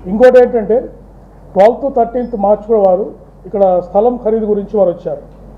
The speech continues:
అప్పుడు కూడా టూ యూపీఐ పేమెంట్స్ చేశారు సుధా వైన్స్ అని లాలా చెరువులో, అది కూడా వెరిఫై చేశాం. కాబట్టి ఇవన్నీ confirms that ఈ డేటా అంతా వారి మన ఎవిడెన్స్ ఏదైతే గ్యాదర్ చేశామో సీసీటీవీ ఫుటేజ్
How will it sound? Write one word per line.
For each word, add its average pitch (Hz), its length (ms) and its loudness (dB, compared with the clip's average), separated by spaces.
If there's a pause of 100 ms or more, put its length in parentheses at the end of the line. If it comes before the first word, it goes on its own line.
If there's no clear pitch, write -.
(460)
అప్పుడు 254 220 -2
కూడా 269 140 2
టూ 240 260 -2
యూపీఐ 240 320 0
పేమెంట్స్ 226 440 -2
చేశారు 185 340 -2 (180)
సుధా 220 200 2
వైన్స్ 202 360 0
అని 208 120 -6
లాలా 185 240 0
చెరువులో, 147 400 -10 (520)
అది 202 120 0
కూడా 269 160 8
వెరిఫై 196 260 -2
చేశాం. 143 400 -16 (560)
కాబట్టి 226 240 0
ఇవన్నీ 220 280 -2
confirms 226 500 0
that 226 200 -4 (960)
ఈ 180 80 -8 (120)
డేటా 220 240 4
అంతా 214 260 -4 (520)
వారి 180 220 0
మన 170 160 -6
ఎవిడెన్స్ 196 460 0
ఏదైతే 208 260 0
గ్యాదర్ 196 340 0
చేశామో 190 460 -4
సీసీటీవీ 196 480 -8
ఫుటేజ్ 185 420 -4